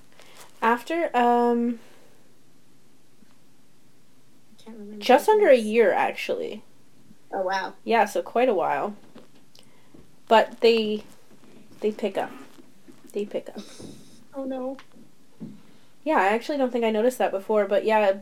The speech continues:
Speaker 1: almost a year and then quite a few within a year following that.
Speaker 2: Wow.
Speaker 1: So she was grabbed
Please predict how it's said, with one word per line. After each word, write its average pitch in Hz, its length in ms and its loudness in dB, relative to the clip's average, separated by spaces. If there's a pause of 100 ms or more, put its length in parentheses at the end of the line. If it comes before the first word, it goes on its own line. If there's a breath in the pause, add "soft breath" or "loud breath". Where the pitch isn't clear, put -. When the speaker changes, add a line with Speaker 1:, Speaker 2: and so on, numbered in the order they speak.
Speaker 1:
almost 240 380 0
a 240 60 0
year 214 320 2
and 196 240 -2
then 190 380 -4 (2000 soft breath)
quite 240 240 4
a 226 40 0
few 208 220 -4
within 190 360 -2
a 175 40 -4
year 143 280 -8 (680 soft breath)
following - 320 -16
that. 69 200 -18 (200)
Speaker 2:
Wow. 277 280 -4 (840 soft breath)
Speaker 1:
So 220 260 2
she 220 180 -4
was 302 120 0
grabbed 214 420 8